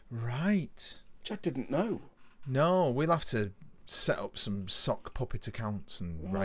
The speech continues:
Speaker 2: have to
Speaker 1: some
Speaker 2: do that. Yeah, we'll have to get
Speaker 1: That's a
Speaker 2: some
Speaker 1: lot of
Speaker 2: Russian
Speaker 1: hours.
Speaker 2: f-, factory. What are they called? Farm. Troll
Speaker 1: Andrew
Speaker 2: farm.
Speaker 1: Tate.
Speaker 2: Bot farm.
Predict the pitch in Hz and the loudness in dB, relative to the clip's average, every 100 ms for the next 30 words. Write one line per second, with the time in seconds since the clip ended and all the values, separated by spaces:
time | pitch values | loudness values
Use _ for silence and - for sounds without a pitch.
0 | 95 123 - 95 76 135 127 127 135 127 | -2 -2 -2 -4 -2 0 0 0 0 2
1 | 131 135 113 156 - 101 95 127 - 117 | 2 2 2 4 2 2 2 2 2 0
2 | 98 82 73 - - - - 113 - - | -2 -4 -6 -6 -8 -10 2 2 2 -6
3 | 90 73 71 82 131 123 85 - 120 98 | -2 0 0 4 4 4 2 2 4 4
4 | 71 64 - - - - 151 107 101 123 | 4 0 -4 -6 -6 12 12 12 4 4
5 | - 202 208 165 - - 110 76 | 6 12 12 12 12 4 4 4